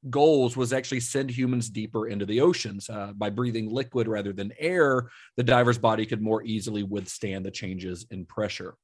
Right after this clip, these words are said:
That research didn't get very far. You gotta think this is the nineteen sixties at the time. This is a, a while back, and it didn't get very far because the diver, they, they couldn't quite nail down the right mix, uh, of gases.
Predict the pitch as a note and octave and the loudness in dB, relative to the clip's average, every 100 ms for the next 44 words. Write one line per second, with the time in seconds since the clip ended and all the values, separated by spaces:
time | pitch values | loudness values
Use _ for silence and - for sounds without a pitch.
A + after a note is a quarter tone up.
0 | _ _ _ _ _ _ _ _ _ - | _ _ _ _ _ _ _ _ _ -20
1 | - - - F#3+ G#3+ C4 B3 G3+ C#3+ F3 | -20 -14 4 4 6 6 6 6 4 0
2 | D3 C3 C#3 A#2+ A2+ A#2 A2+ D#3+ D#3+ C3 | 2 2 4 4 4 4 2 0 -2 -2
3 | C3 C3 A#2+ A2 - G2 - A2+ - G2 | -2 -2 -2 -2 -2 -8 -4 -8 -8 -10
4 | G2 G2 - G2 F#2+ G2 G#2+ G#2 A#2 G#2 | -10 -10 -6 -4 -4 -6 -6 -6 -6 -8
5 | G#2+ G#2+ A#2+ G2+ G#2 G2 F#2+ G#2 G2 A#2 | -12 -12 -6 -2 0 0 0 -2 -2 -4
6 | D3+ A3 E3 E3+ C3+ C3+ B2 B2 A#2+ A#2+ | 0 0 2 0 2 0 4 4 4 0
7 | B2 G#2+ G#2+ G#2+ G#2+ G#2 - - - D#3 | -6 -4 0 0 2 0 -2 -14 0 4
8 | F3 F#3+ A3+ E3+ D#3+ D3 C3+ B2 A#2+ A2+ | 6 6 4 4 4 4 4 2 2 0
9 | A2 G#2 G2+ G2+ G#2+ - G#2+ G#2 A2 - | -4 -4 -2 -2 -4 -6 -6 -4 -6 -8
10 | G#2+ G2+ B2 G#2 G#2+ A2 A2 C#3+ A#2+ G#2 | -6 -4 -6 -8 -6 -2 0 2 0 -6
11 | F#2 | -12